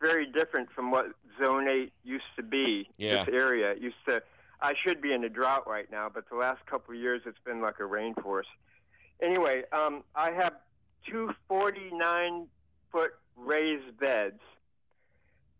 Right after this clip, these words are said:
Speaker 1: and, um, they're both, um, uh, the lake, it's been raining so hard that I live next to a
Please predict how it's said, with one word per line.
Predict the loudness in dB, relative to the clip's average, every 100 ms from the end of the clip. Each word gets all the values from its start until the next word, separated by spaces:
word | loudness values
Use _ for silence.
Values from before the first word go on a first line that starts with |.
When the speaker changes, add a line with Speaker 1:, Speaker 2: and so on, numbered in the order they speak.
| -4
Speaker 1:
and, | -2 0 2
um, | 4 4 0 -2
they're | -2
both, | 0 2 2 -2 -10 -4
um, | 0 2 2 -2 -12 _ _ _ _ _ _ _ _ _ _ -4
uh, | 0 2 0 -4 -4
the | -2
lake, | 0 2 2 -2 -10 _
it's | -16 -10
been | -4 0
raining | 0 0 -2 0
so | 0
hard | 2 2 2 0
that | -2
I | -2 -2 -4 -6
live | -4 -2
next | -2 -4 -6 -6
to |
a | -4